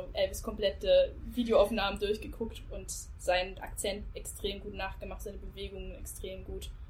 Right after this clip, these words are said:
sodass es für mich teilweise nicht mehr zu unterscheiden war, was jetzt der echte Elvis im Film war und was der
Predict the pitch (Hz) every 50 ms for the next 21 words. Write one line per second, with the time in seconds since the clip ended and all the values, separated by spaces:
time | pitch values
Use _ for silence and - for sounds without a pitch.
0 | - - - - 208 - - 190 - - - - - 190 190 190 - - 226 202
1 | 190 190 185 185 185 190 190 190 - - - - - - - - 240 226 - 262
2 | 233 202 - - 214 190 180 170 - - 190 180 185 180 180 180 175 170 175 180
3 | 180 - 190 185 - - - 180 131 127 - - - - - 170 175 175 175 180
4 | - - 185 180 - - 180 180 180 180 180 175 175 180 175 175 175 170 - -
5 | 180 170 175 175